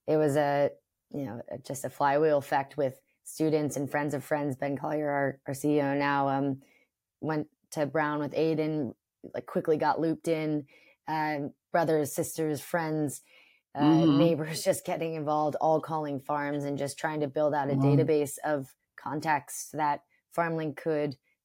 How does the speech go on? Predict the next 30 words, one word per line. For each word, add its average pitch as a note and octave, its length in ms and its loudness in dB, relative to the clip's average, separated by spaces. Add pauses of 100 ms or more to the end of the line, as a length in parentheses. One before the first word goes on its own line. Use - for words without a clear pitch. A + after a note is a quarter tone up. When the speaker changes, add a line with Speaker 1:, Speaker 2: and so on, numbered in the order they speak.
(120)
Speaker 1:
um, D3 280 -4
be D#3+ 220 -2
a C#3+ 60 -2
support - 520 -4
with. - 220 -12
You C#3 100 -14
know, - 100 -10
no F#3 260 -6
farmer G#3 360 -2
wants D3 260 -6
to - 80 -16
be D3+ 80 -2
throwing E3 420 -2
out C#3+ 220 -8
their - 100 -10
food. - 400 -2
That D3 140 -2
is, D3 200 0
like, G#3 120 0
Speaker 2:
No, B3 520 4
Speaker 1:
such G3 160 4
Speaker 2:
think A#3+ 160 2
Speaker 1:
a D#4+ 40 6
Speaker 2:
about, - 300 6
Speaker 1:
loss. - 100 -16
Speaker 2:
think D#4 180 2
about E3+ 340 -2
that. D3 320 0
That's E3+ 280 -4
just, - 80 -6